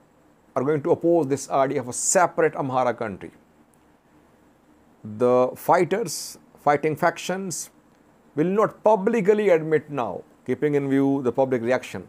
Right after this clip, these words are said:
They will not say they want to create a separate Amhara, uh, country. Idea was floated, it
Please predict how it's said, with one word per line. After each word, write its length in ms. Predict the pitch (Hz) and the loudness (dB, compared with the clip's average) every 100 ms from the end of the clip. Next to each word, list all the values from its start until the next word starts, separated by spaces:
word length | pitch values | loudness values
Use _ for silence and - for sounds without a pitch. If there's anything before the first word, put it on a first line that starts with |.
| - | -12
They 140 | 127 170 | 0 0
will 120 | 196 | 2
not 260 | 185 170 | 2 0
say 300 | - 135 120 - _ | 0 -2 -2 -4 _
they 80 | 117 | -4
want 200 | 120 120 | -4 -4
to 60 | 117 | -2
create 220 | 120 113 | -2 -2
a 40 | |
separate 640 | 110 - 131 - 123 110 - - | -6 -2 -4 -2 -4 -4 -6 -12
Amhara, 640 | 117 107 107 104 98 95 - _ _ _ _ _ _ - | -10 -4 0 2 0 -2 -8 _ _ _ _ _ _ -20
uh, 60 | - | -12
country. 420 | - 120 107 98 _ _ _ _ _ - | -4 -2 -4 -12 _ _ _ _ _ -2
Idea 380 | 127 147 175 185 | 4 4 4 4
was 160 | 170 - | 2 0
floated, 560 | 185 185 202 196 175 - _ _ - | 0 2 2 0 -2 -18 _ _ -4
it 380 | 165 156 _ | -4 -4 _